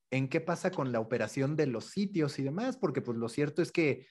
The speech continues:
a ver, si de por sí hay mucha competencia en la guerra de streaming, todavía también mantienes medios de comunicación digitales y demás, habrá que ir viendo cómo se comporta todo, todo eso, pero sin duda, pues,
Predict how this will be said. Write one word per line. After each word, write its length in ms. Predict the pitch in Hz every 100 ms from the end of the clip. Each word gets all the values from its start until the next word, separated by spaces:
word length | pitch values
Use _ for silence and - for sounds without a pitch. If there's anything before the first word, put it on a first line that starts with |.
| -
a 140 | 113
ver, 300 | 101 98 95
si 220 | - 135 123
de 100 | 120
por 180 | 120 -
sí 200 | 175 160
hay 140 | 131
mucha 340 | 143 143 135
competencia 640 | 120 123 131 135 139 127 110
en 80 | 107
la 120 | 110
guerra 280 | 131 127 127
de 60 |
streaming, 580 | 127 160 156 143 135 135
todavía 420 | 135 131 127 127
también 280 | 127 120 127
mantienes 640 | 127 120 131 131 127 120
medios 380 | 123 127 123 120
de 120 | 113
comunicación 640 | 123 120 117 120 110 131 123
digitales 640 | - 117 139 131 127 123
y 60 | 120
demás, 420 | 117 131 160 - _ _
habrá 260 | 123 127 135
que 100 | 131
ir 120 | 127
viendo 320 | 117 113 110
cómo 180 | 120 117
se 140 | 117
comporta 680 | 98 95 107 101 - 101 - - _ _ -
todo, 460 | 131 117 113 - -
todo 280 | 135 123 135
eso, 300 | 151 180 135
pero 200 | 117 117
sin 180 | 127
duda, 320 | 131 147 147 143
pues, 420 | 104 - -